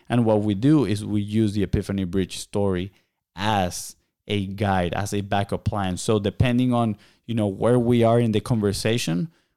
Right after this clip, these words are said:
we say, "Ooh, let's ask them about that epiphany that they had that changed their life forever." Or, "What was that wall that they hit before they found that epiphany?" Or if we are, you know, pretty far into the conversation, we might just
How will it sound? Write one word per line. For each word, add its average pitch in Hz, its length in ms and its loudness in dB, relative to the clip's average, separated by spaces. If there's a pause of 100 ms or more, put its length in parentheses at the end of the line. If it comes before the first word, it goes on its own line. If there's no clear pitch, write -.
we 117 140 0
say, 104 480 0 (120)
"Ooh, 110 280 0 (360)
let's 104 300 -6
ask 107 340 -4
them 117 140 0
about 101 300 2
that 101 160 2
epiphany 101 520 -2
that 90 180 -2
they 98 120 -2
had 117 500 0 (360)
that 104 160 -4
changed 98 340 -2
their 98 160 0
life 95 220 0
forever." 92 560 -2
Or, 139 480 2 (640)
"What 117 420 2
was 110 400 2
that 104 200 2
wall 113 360 2
that 107 220 0
they 98 160 0
hit 107 500 -2
before 104 500 0
they 90 180 -4
found 98 320 -6
that 92 100 -2
epiphany?" 95 480 -4
Or 175 200 2
if 151 180 2
we 127 200 4
are, 120 140 6
you 120 160 0
know, 95 180 0 (480)
pretty 120 280 4
far 113 640 2 (300)
into 117 300 2
the 107 120 2
conversation, 110 680 0
we 113 120 0
might 107 160 0
just 104 160 -2